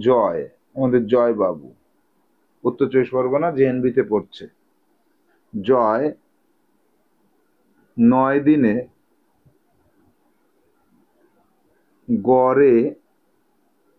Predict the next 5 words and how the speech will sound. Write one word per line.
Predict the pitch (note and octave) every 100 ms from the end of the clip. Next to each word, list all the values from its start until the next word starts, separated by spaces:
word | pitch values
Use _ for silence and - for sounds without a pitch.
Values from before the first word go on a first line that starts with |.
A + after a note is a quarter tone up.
| _ _ _ _ _ _ _ _ _ _ _ -
অঙ্ক | C3 C3+ C3 D3+ D3
করে | C#3+ G#2+ A#2 - _ _ _ _ _ _ _ _ _ _ _ _ _
সমান | - B2 C3 A#2
সমান | D3 D#3 -
ছিয়াত্তরটি, | B2 A2 - G2 - -